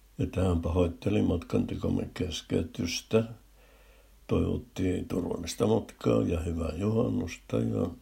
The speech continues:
suloista suvea. Kylläpäs tuntui hyvältä tunnustaa. Oloni on helpottunut. Nukun ensi yönä hyvin.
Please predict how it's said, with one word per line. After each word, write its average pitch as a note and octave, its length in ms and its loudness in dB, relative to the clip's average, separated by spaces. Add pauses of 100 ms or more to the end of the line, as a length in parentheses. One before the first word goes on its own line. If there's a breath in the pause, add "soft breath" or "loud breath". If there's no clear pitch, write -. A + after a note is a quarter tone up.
(180)
suloista - 640 -2
suvea. F#2 480 -2 (2750 soft breath)
Kylläpäs A#2 420 2
tuntui F#2+ 400 2
hyvältä F2 340 2
tunnustaa. - 880 -8 (480 loud breath)
Oloni F#2+ 440 4
on G#2+ 280 2
helpottunut. - 1160 -4 (380 loud breath)
Nukun F2+ 460 0
ensi F#2+ 260 -2
yönä A#2 320 2
hyvin. B2 380 4